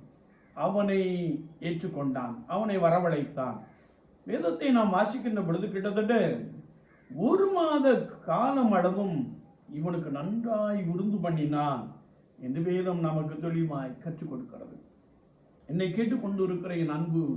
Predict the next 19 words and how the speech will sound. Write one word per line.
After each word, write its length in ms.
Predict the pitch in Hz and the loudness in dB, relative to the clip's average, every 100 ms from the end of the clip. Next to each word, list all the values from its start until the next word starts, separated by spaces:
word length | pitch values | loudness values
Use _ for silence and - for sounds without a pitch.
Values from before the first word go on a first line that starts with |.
| 120 | -2
தெய்வ 160 | 147 143 127 | -2 -2 -4
ஜனமே, 340 | 127 123 139 139 - - - _ _ _ _ - - 254 | -4 -4 -4 -6 -8 -18 -20 _ _ _ _ -12 -4 -2
உறவு 340 | 320 302 294 254 | 0 2 6 6
முறையாரோடு 640 | 214 208 196 175 175 175 160 | 4 2 2 2 2 0 2
கூட 100 | 165 156 | 2 2
அல்லது 300 | 151 147 143 123 127 139 170 | 0 0 -2 -2 -6 -6 -2
உறவு 280 | 220 220 214 202 196 160 | 0 0 0 0 -2 -2
உறவினர்களோடு 680 | 202 262 247 208 202 190 175 165 | 0 4 4 4 2 2 2 2
கூட 140 | 165 127 - - - - - - - 143 | 2 0 -4 -10 -14 -20 -18 -18 -12 -4
நாம் 180 | 160 165 185 | -2 -2 -4
எப்படிப்பட்ட 540 | - 339 - - 247 262 | -4 -2 0 0 2 2
ஒரு 100 | 220 160 | 4 2
அனுபவத்தை 640 | 190 190 185 170 160 180 180 170 | 0 0 -2 -2 -4 -4 -2 -2
நாம் 180 | 151 135 127 | -2 -4 -6
கொண்டிருக்கிறோம்? 680 | 135 127 123 117 - 120 113 - - _ - | -8 -6 -8 -10 -10 -10 -10 -16 -20 _ -20
ஒரு 100 | 123 - | -18 -14
சிறிய 260 | 160 160 175 156 120 - - | -8 -4 -2 -2 -4 -10 -8
காரியமாய் 600 | 139 156 156 151 143 135 131 | -4 -2 -2 -4 -4 -6 -8
காணப்படலாம், 640 | 135 131 - 127 131 120 | -8 -8 -8 -6 -6 -8